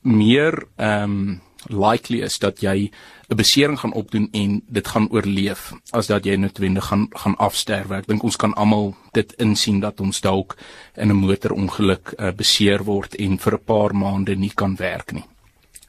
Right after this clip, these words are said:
Dit is taamlik maklik om vir jouself en jou gesin te verstaan, jy wil dalk,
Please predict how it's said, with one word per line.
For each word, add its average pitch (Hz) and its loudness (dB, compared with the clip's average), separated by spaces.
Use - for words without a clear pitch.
Dit 123 2
is - 2
taamlik 175 2
maklik 110 0
om 104 2
vir - 0
jouself 127 2
en 107 -4
jou 107 0
gesin 113 0
te 127 -8
verstaan, 110 2
jy 101 -4
wil 107 -2
dalk, 104 -2